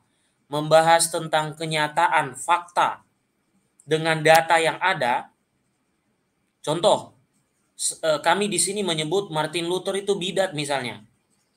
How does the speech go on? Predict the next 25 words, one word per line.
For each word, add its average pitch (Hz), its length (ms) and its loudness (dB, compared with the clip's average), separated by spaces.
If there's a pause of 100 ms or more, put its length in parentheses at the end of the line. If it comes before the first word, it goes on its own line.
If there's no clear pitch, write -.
(720)
Itu 214 240 -6
bukan 214 400 -2 (160)
tanpa 175 320 2
alasan, 139 480 4 (480)
ya, 151 240 -12 (240)
bukan 180 240 -2
tanpa 196 320 0
alasan. 208 400 2 (320)
Mungkin 262 320 -4
ada 254 160 2
yang 240 80 2
sakit 240 240 -2
hati, 247 320 -2
"Kok - 160 -4
Martin 240 320 -4
Luther 254 320 -4
disebut 208 320 0
bidat?" 220 480 0 (1040)
Lah 160 80 2
memang 233 320 -2
iya. 180 480 -2 (800)
Dalam 165 960 6 (420)
bula 180 640 0
berjudul, 147 880 -8 (160)
eh, 131 560 0